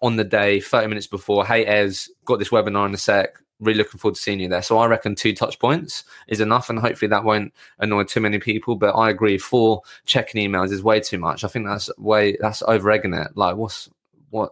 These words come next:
yeah, what is the point in that? So, so that would be my advice to that, Ez. Hope that helps. <clears throat> So, um, useful information that I have used and looked at. So again, what I'm gonna do is just send you the links here, guys.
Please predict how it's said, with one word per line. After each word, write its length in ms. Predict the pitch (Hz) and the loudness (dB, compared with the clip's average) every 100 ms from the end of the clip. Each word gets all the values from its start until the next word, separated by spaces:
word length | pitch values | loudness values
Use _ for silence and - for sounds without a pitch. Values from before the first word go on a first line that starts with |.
| - | -4
yeah, 200 | 104 92 | -2 0
what 200 | 95 104 | 0 0
is 60 | 101 | -2
the 80 | 101 | -2
point 240 | 104 80 | -2 -2
in 60 | 98 | -2
that? 200 | 95 - _ _ - - - - | -4 -6 _ _ -20 -20 -20 -2
So, 200 | 123 101 | -2 -2
so 180 | - 117 | 0 2
that 120 | 113 | 4
would 140 | 110 | 4
be 120 | 110 | 2
my 180 | 104 101 | 2 0
advice 260 | 98 101 98 | 2 0 0
to 120 | - | 0
that, 160 | 101 - | 0 0
Ez. 240 | 92 95 | -4 -2
Hope 160 | 110 - | -2 -2
that 120 | 92 | -4
helps. 460 | 98 95 - - - _ _ _ _ _ _ _ _ - _ - - - - - _ _ _ _ _ - | -4 -6 -10 -18 -20 _ _ _ _ _ _ _ _ -20 _ -20 -18 -16 -16 -20 _ _ _ _ _ -6
<clears throat> 580 | 175 180 175 143 107 - | 0 4 4 4 0 0
So, 380 | - 147 101 - _ _ _ | 2 2 0 -8 _ _ _
um, 380 | 120 120 123 127 _ 131 | 2 2 0 -8 _ -10
useful 380 | 123 151 143 165 | 0 0 2 0
information 500 | 143 - 135 127 123 | 0 0 0 0 -2
that 60 | 117 | 2
I 160 | 123 | 2
have 160 | 120 104 | 0 -2
used 300 | 113 98 95 | -2 0 -2
and 160 | 107 | 0
looked 240 | 113 - - | 0 -2 -2
at. 200 | 90 - _ _ _ | -2 -4 _ _ _
So 180 | - 120 | -2 0
again, 520 | 117 135 135 101 120 | 0 2 2 0 0
what 180 | 127 143 | 2 2
I'm 160 | 139 131 | 2 2
gonna 180 | 123 120 | 0 2
do 460 | 131 95 127 165 - - - - | 2 4 2 0 -8 -20 -20 -12
is 120 | 110 | -6
just 200 | 110 113 | -4 0
send 180 | - 123 | 0 2
you 60 | 117 | 2
the 100 | 110 | 2
links 240 | 113 110 | 2 0
here, 160 | 120 104 | 0 2
guys. 560 | 95 95 131 131 - | 2 2 2 -2 -12